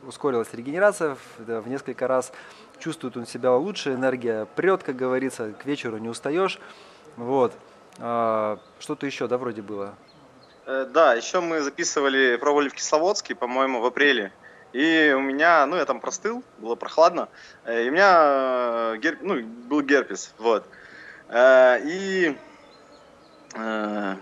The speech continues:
Speaker 2: ну, мне посоветовали пропить синтезит, я пропил, и, в принципе, на пятый день он у меня уже практически пропал. То есть это вот, это тоже такой интересный эффект.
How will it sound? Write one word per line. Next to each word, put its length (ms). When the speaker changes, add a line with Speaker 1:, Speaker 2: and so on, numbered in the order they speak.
Speaker 2:
ну, 220
мне 180
посоветовали 420
пропить 380
синтезит, 400
я 120
пропил, 360
и, 40
в 40
принципе, 320
на 100
пятый 280
день 240
он 60
у 40
меня 200
уже 180
практически 400
пропал. 460
То 100
есть 220
это 260
вот, 220
это 200
тоже 220
такой 280
интересный 440
эффект. 380